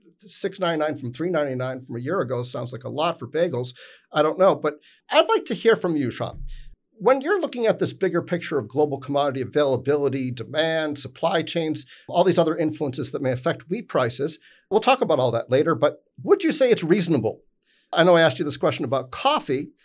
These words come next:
if it's reasonable that what we're paying for these items is, uh, is reasonable. Um, and I know for coffee, you said it was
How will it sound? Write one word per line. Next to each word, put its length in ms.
if 160
it's 140
reasonable 420
that 180
what 200
we're 120
paying 440
for 500
these 220
items 640
is, 340
uh, 340
is 220
reasonable. 880
Um, 380
and 140
I 40
know 120
for 100
coffee, 320
you 80
said 180
it 140
was 220